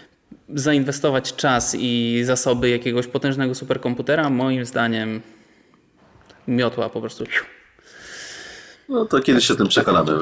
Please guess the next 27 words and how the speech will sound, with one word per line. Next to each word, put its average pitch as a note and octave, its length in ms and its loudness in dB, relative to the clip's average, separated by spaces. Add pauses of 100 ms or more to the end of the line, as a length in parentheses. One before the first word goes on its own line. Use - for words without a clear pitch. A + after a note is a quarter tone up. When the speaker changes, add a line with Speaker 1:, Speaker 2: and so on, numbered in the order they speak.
(160)
Speaker 2:
jak - 140 2
sądzę. D2+ 280 0 (840)
Speaker 1:
Mam B2+ 300 2
nadzieję, B2 320 2
że A#2+ 100 -2
tak, A#2 200 -2
że A#2+ 80 -4
kiedyś B2 300 0
wrócimy A#2 480 -2
do G#2+ 160 0
tego A2+ 220 -2
pytania - 240 0 (840)
<laughs> - 20 -2 (240)
i, B2 400 0
i A#2+ 60 -4
że B2 120 -2
dożyjemy A#2 400 2
jeszcze - 180 -6
takich B2 220 -4
czasów. - 280 -6
Teraz E3 300 0
mamy C3 260 2
pytanie B2 420 -2
od A2 160 -2 (300)
Darmorque B2 840 2
albo A2+ 280 -2
Darmorque. A2+ 680 -2